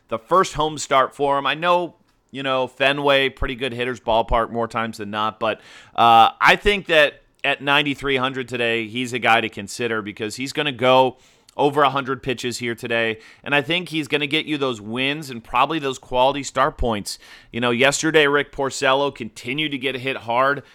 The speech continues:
against Philadelphia, and, uh, I just think that Price, that last start, we can kinda throw out.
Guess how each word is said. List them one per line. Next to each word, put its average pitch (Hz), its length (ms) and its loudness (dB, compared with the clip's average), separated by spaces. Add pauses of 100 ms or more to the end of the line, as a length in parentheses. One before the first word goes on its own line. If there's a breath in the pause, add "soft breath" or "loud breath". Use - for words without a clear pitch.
(180 soft breath)
against 123 420 -4
Philadelphia, 131 920 2
and, 123 380 0
uh, 117 220 4
I 123 140 2
just 147 240 -6
think 143 180 -4
that 117 200 -4
Price, 143 320 2
that 110 200 0
last 120 300 4
start, 139 260 2
we 123 80 -8
can 104 120 -12
kinda 165 320 -2
throw 127 280 2
out. 123 260 6